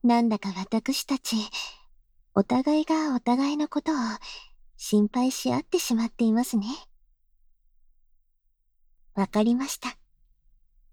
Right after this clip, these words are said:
では、私もあなた様のことを信頼することにいたします。ですから、あなた様も、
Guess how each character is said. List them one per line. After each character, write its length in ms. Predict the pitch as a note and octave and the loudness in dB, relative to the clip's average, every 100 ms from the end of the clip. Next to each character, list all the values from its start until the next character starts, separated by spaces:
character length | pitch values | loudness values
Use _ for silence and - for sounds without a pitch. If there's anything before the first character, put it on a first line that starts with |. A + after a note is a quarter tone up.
| _ - - | _ -8 0
で 140 | G#3 | 0
は、 200 | F#3 F#3 - - - - _ - | 0 -6 -12 -20 -20 -20 _ -2
私 500 | G3+ G3 A#3 - - | 0 2 0 0 -2
も 100 | C#4 | 2
あ 120 | B3+ G#3 | 2 2
な 120 | C#4 | 0
た 120 | D#4+ | -2
様 240 | - G#3+ | 0 -2
の 120 | G3 - | -2 -4
こ 140 | F#3+ | -4
と 160 | - G#3 | 0 0
を 80 | |
信 260 | G3 G3+ A#3 | 2 0 2
頼 140 | C#4+ | 2
す 140 | D4+ D4+ | 0 0
る 100 | D4+ | 0
こ 120 | D#4 | 0
と 100 | F4+ | 2
に 140 | D4+ | 2
い 60 | A3+ | 2
た 120 | A#3+ | 0
し 140 | - B3+ | -2 -2
ま 80 | C#4 | -4
す。 200 | - - - - _ _ _ _ _ _ _ _ _ - | -8 -12 -20 -20 _ _ _ _ _ _ _ _ _ -4
で 100 | A3 | -2
す 120 | - | -2
か 100 | G#3 | -6
ら、 40 | F#3+ G3 - _ - _ _ _ _ _ _ - | -4 -6 -10 _ -20 _ _ _ _ _ _ -2
あ 100 | G3 | 2
な 120 | G#3 | 2
た 120 | - | 0
様 280 | - F#3 F3 | -6 -8 -8
も、 140 | F3+ | -10